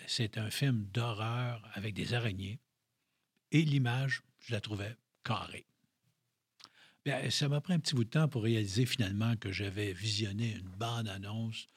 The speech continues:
d'un film de série B à l'époque, euh, un film d'horreur, si on veut. Et, euh,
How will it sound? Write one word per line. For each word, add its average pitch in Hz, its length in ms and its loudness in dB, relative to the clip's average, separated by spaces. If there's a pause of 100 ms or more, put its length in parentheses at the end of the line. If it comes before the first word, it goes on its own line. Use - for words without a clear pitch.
(320)
d'un 107 220 -2
film 123 400 2
de 104 140 0
série 113 500 2
B 110 400 0
à 92 80 -4
l'époque, 98 600 -6
euh, 90 580 -6
un - 40 -10
film 107 220 -2
d'horreur, 95 540 -4
si - 160 -10
on 87 100 -10
veut. 95 240 -14 (1000)
Et, 120 360 4
euh, 104 1000 -2